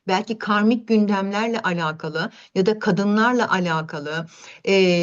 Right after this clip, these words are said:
ya da yuva kurmayla alakalı bağlantılı olan kişilerle ilgili, e, önemli gündemlerle ilgili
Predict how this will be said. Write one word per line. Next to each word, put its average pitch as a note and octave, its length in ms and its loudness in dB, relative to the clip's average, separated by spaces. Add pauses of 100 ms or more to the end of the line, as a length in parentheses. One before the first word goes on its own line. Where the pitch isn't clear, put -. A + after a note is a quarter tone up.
(120)
ya G3 140 2
da G3 260 0
yuva G3+ 320 4
kurmayla F#3+ 800 -2
alakalı F#3 600 -2
bağlantılı F#3 560 -2
olan F3+ 220 -6
kişilerle F#3+ 680 -2
ilgili, E3+ 520 -2 (320)
e, G3 220 -2
önemli A3 520 2
gündemlerle G3+ 760 -2
ilgili F#3+ 480 -4